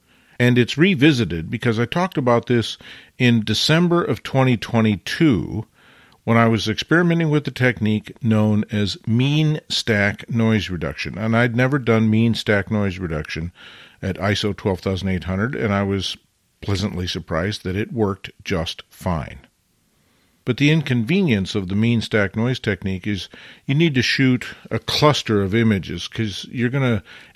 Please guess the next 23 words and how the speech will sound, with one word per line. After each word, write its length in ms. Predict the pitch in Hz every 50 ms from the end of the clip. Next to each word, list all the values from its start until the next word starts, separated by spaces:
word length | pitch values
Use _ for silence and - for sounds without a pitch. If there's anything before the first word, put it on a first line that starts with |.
| _ _
average 840 | 131 135 147 151 165 156 135 120 107 98 90 90 87 87 87 - - - _
about, 580 | - 117 107 110 117 113 113 113 113 110 - _ _ _ -
well, 380 | 208 170 175 170 165 160 151
maybe 420 | 147 143 135 127 120 127 123 120 117
as 140 | 107 87
many 240 | 87 117 110 107 110
as 100 | 101 92
twenty-four 680 | - - - 113 113 113 107 - - 104 104 104 110 104
or 80 | 90 87
forty 500 | - - 107 104 104 101 95 101 98 90 - - - - - - - _ _
exposures 1040 | - - 92 - - - - 131 131 143 135 104 92 104 85 78 87 95 95 - - - _ _ _ 117
in 160 | 113 113 117
order 240 | 113 110 107 113 104
to 480 | - - 117 110 104 104 101 104 - -
eliminate 560 | 117 117 123 127 123 120 110 104 104 - -
all 200 | 104 101 101 98
the 120 | 92 101
noise. 460 | 95 92 92 87 69 - - - - - _ _ _ _ _ _ _ - _ _ _ _ _ _
Well, 120 | 104 101 92
guess 280 | 90 104 101 - -
what? 220 | - 90 69 - _ _ _ _ - - _ _ _ _ _
That 300 | - 117 120 139 170 -
technique 560 | - 147 143 139 - 131 110 101 101 - -